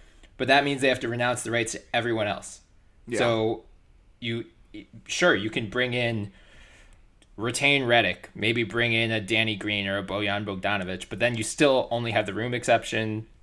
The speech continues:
Speaker 1: and minimum deals. Like, I, I don't think your team is going to be appreciably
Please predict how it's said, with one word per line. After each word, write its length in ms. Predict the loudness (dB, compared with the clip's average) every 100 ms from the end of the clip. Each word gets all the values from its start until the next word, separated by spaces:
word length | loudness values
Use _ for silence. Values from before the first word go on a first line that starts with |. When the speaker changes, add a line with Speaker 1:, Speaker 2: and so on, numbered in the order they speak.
| -2
Speaker 1:
and 220 | 2 2 2
minimum 280 | -2 -2
deals. 300 | -2 -2 -2
Like, 160 | -6 0
I, 140 | 0 2
I 120 | 0
don't 340 | 4 2 2 0
think 240 | -2 0
your 100 | -2
team 280 | -4 -4 -4
is 100 | -4
going 260 | -2 -2 -4
to 100 | -2
be 120 | -2
appreciably 760 | -2 -2 -4 -4 -4 -4 -6